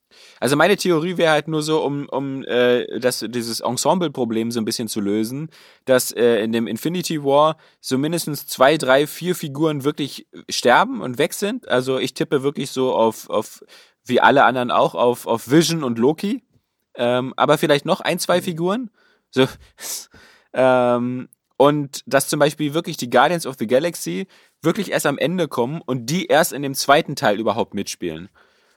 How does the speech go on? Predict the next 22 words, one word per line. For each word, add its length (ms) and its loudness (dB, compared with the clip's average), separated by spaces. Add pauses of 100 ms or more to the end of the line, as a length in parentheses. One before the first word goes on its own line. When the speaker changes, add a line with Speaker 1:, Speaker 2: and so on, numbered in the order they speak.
(100)
Speaker 1:
Weil 220 6
wenn 120 0
ich 120 -4
sehe, 300 2
so 340 2 (240)
diese, 440 -2
diese 200 -6
ganze 260 0
Sequenz 460 -4
da 160 2
mit 180 -4
den, 240 -4
mit 160 -6
den 400 -6
Black 220 0
Panther-Aktivisten 1080 -2 (320)
und 340 2
wenn 120 2
die 100 -6
da 140 6
alle 160 4
losrennen, 680 0